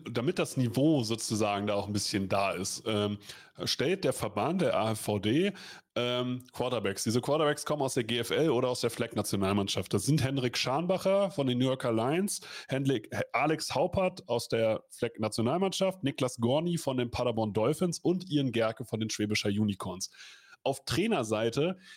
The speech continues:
sind da unter anderem Schuan Fatah, Max von Garnier, dann, ähm, Christian Rothe, der Coach von Ian Gerke. Das heißt, es könnte sein, <laughs> dass, äh, also wir hoffen es natürlich nicht, also wir hoffen alle, dass sich da keiner irgendwas tut,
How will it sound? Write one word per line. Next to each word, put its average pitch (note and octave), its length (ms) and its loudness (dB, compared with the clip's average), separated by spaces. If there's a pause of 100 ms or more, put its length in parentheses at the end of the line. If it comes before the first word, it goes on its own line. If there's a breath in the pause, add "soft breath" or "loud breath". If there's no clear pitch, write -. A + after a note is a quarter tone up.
(160 loud breath)
sind D#3 240 2
da - 80 0
unter D3 300 0
anderem C#3+ 360 0
Schuan C#3 360 2
Fatah, C#3 440 0
Max C3+ 320 -4
von B2 180 6
Garnier, A#2 460 2 (440 loud breath)
dann, F#3 520 2
ähm, B2+ 420 2 (1300)
Christian B2 320 -2
Rothe, B2+ 320 0
der G#2 260 -2 (180)
Coach - 460 0
von G#2 400 -6
Ian G2 240 2
Gerke. G#2+ 340 -4 (320 loud breath)
Das A2+ 200 -2
heißt, C3+ 260 -2 (300 loud breath)
es - 160 -2
könnte F#3+ 280 -2
sein, B2+ 340 0
<laughs> - 60 2
dass, B2+ 340 -2
äh, - 200 -2
also A#2 260 0
wir A2+ 120 0
hoffen C#3+ 240 -2
es - 80 -4
natürlich G#2+ 400 0
nicht, B2 200 -2
also A2 140 -2
wir A2+ 140 2
hoffen - 240 -4
alle, C3 240 2
dass A2 160 0
sich A#2+ 100 -10
da A2+ 100 -2
keiner D3+ 540 -2
irgendwas D3 400 2
tut, B2+ 280 2